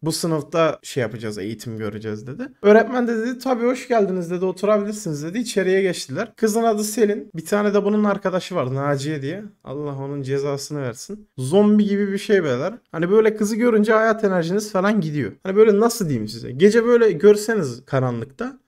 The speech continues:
büyük ihtimalle korkudan eliniz ayağınız tutulur. Öyle bir tip. Bir de yani tamam hadi diyelim ki görünüş olarak öylesin. Ruhen de bozuk bir insandı. Yani ruhu da bozuktu. Çok gıcık bir yapısı vardı. Konuşma stili olsun, tavırları olsun.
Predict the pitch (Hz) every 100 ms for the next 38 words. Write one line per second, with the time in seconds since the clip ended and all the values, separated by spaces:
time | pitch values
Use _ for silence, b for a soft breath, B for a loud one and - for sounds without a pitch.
0 | - 254 - - 175 165 208 208 196 196
1 | 165 208 202 185 185 180 185 175 165 -
2 | - - 123 131 175 165 123 123 226 -
3 | - 214 247 202 220 208 147 - _ _
4 | - 226 139 160 165 156 185 175 139 156
5 | 135 143 160 127 - 143 170 180 165 160
6 | 143 - 240 - 131 185 233 226 220 185
7 | 123 113 110 - 104 107 107 87 101 104
8 | 117 123 139 135 160 135 113 107 - -
9 | 202 208 190 156 135 135 151 135 123 110
10 | - - 107 104 - 107 131 123 - 127
11 | 120 - - 117 117 113 - 123 120 120
12 | 123 120 120 117 120 117 113 - 254